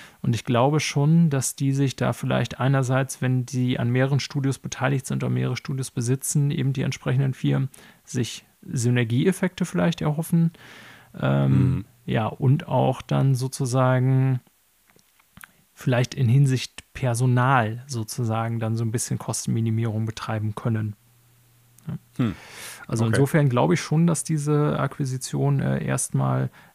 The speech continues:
Speaker 1: ähm, dafür spricht, das, was du gerade angesagt hast. Ja, und zu, äh, Supermassive an sich, muss ich sagen, habe ich relativ wenig Gedanken.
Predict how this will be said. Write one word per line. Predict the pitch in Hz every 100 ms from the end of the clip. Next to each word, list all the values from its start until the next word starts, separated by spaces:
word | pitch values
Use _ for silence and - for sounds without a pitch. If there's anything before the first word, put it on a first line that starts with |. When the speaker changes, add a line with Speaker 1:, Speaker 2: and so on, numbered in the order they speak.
| -
Speaker 1:
ähm, | 131 123 123
dafür | 117 127 - 147 143
spricht, | - - 117 - - -
das, | 104
was | 117 -
du |
gerade | 127 113 117
angesagt | 113 113 110 107 -
hast. | 113 - - - - - - - - -
Ja, | 117
und | 127
zu, | - 143 139 143
äh, | 127 123
Supermassive | 120 143 147 131 135 - 139 -
an | 117
sich, | 107 123 185 -
muss | 170 170
ich | 170
sagen, | - 165 170 165
habe | 131
ich | 127 120
relativ | 117 127 - 127 110
wenig | 120 107 117 131 202 214 -
Gedanken. | 185 175 185 190 196 208